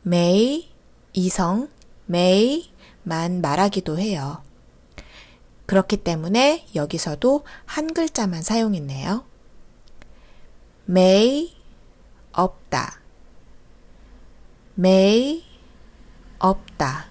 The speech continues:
두 번째 단어입니다.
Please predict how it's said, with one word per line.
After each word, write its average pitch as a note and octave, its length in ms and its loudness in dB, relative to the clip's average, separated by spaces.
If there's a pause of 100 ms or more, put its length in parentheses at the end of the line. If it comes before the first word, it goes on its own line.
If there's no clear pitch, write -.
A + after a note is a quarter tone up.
(2250)
두 G#3+ 140 2
번째 C4 340 0
단어입니다. E3+ 760 -4